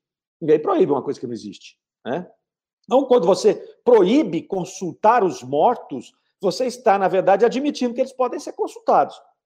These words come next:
que eles estão lá, <clears throat> né? Senão não faria sentido o patriarca proibir isso, né? Então, mas ele diz aqui que não precisa ir lá, que se você chegar ali e olhar o próprio magnetismo,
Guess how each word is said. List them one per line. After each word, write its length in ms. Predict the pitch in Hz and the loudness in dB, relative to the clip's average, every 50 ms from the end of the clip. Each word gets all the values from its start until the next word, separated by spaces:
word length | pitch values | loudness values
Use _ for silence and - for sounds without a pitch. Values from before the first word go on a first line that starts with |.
| _ _ - | _ _ -4
que 60 | 202 | -4
eles 100 | 160 123 | -4 -4
estão 260 | 147 - - 190 185 233 | -6 -4 -2 0 0 2
lá, 320 | 254 233 185 139 - - - _ _ _ _ - | 2 2 0 0 -2 -8 -18 _ _ _ _ -8
<clears throat> 420 | 240 240 190 - - - - _ - | -6 -6 -6 -6 -8 -10 -14 _ -8
né? 280 | 135 156 233 247 - - _ _ _ _ _ _ _ _ _ _ _ _ _ | -6 -6 -6 -6 -8 -14 _ _ _ _ _ _ _ _ _ _ _ _ _
Senão 260 | - 185 156 139 127 | -12 -10 -10 -10 -10
não 60 | 127 | -8
faria 200 | - 190 220 214 | -6 -6 -6 -6
sentido 480 | - - - - 254 220 175 - - - _ _ _ _ _ _ _ _ _ _ | -6 -10 -10 -4 -2 -2 -2 -2 -6 -16 _ _ _ _ _ _ _ _ _ _
o 60 | _ | _
patriarca 540 | - 151 147 - 202 170 160 170 - - 170 | -2 -2 0 2 4 4 4 4 2 0 -4
proibir 460 | - 214 233 240 208 226 220 226 233 220 | -2 -2 -2 0 -2 -4 -6 -6 -6 -6
isso, 300 | 190 165 - - - _ _ _ _ _ _ _ _ | -6 -8 -8 -10 -18 _ _ _ _ _ _ _ _
né? 160 | - 135 143 | -6 -6 -6
Então, 220 | 147 147 - 226 277 | -4 0 2 2 4
mas 200 | 320 311 226 202 | 4 4 4 4
ele 120 | 269 240 | 2 2
diz 120 | 208 202 226 | 2 2 2
aqui 220 | 220 226 - 247 | 2 2 0 -4
que 80 | - 269 | -6 -6
não 120 | 277 269 | -6 -6
precisa 440 | 285 269 - - - 277 262 185 180 | -6 -8 -8 -8 -8 -8 -6 -4 -4
ir 20 | |
lá, 220 | 135 120 101 - - _ _ _ _ _ _ _ | -4 -4 -4 -6 -12 _ _ _ _ _ _ _
que 340 | - - 220 247 - - - - | -6 -4 -2 -2 -2 -4 -8 -8
se 160 | - - 269 | -8 -6 -2
você 280 | 220 302 226 - 233 202 | 0 0 0 0 -2 -2
chegar 360 | - - 185 156 170 165 160 | 0 0 0 2 2 2 2
ali 300 | 151 139 131 117 104 - _ _ _ | 2 0 -2 -6 -8 -10 _ _ _
e 100 | - 202 | 2 4
olhar 500 | 208 208 185 170 151 143 135 127 120 120 - | 6 6 6 6 6 4 6 4 4 2 -2
o 60 | - | -4
próprio 340 | - - 226 247 247 - - | -2 2 2 2 2 2 0
magnetismo, 800 | 196 190 175 160 170 170 160 - - 175 190 185 202 285 - | 0 0 0 0 -2 -2 -4 -4 -6 -6 -6 -6 -8 -10 -14